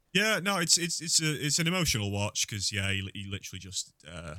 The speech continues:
documents, like, the conversations with his dad and how sort of the condition progresses. But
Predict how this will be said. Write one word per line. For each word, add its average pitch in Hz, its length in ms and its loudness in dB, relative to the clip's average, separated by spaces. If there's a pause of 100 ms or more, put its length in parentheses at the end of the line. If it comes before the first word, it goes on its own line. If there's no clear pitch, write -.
documents, - 840 -2
like, - 180 -12
the 82 80 -16
conversations 92 640 -4
with 90 80 -14
his 92 100 -14
dad 92 380 -4
and 90 140 -6
how 95 180 -4
sort 95 260 -6
of 85 100 -14
the 101 60 -14
condition 92 440 -10
progresses. 95 600 -4
But 95 280 -6